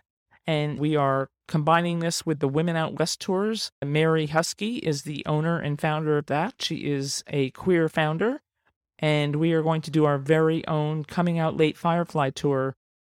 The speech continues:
out in southern Utah. So, yeah, you can go to w w w dot women out west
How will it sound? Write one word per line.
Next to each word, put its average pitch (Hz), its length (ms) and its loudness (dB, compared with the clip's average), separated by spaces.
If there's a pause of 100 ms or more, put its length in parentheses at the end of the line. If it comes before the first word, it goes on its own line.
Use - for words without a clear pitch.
(220)
out 156 240 0
in 143 220 -6
southern 170 440 2
Utah. 131 460 -2
So, 131 500 -2 (440)
yeah, 160 300 4
you 135 140 2
can 180 180 2
go 165 180 6
to 156 60 4
w 160 340 4
w 151 320 2
w 151 360 2
dot 143 240 2
women 151 240 0
out 143 200 -2
west 143 420 -2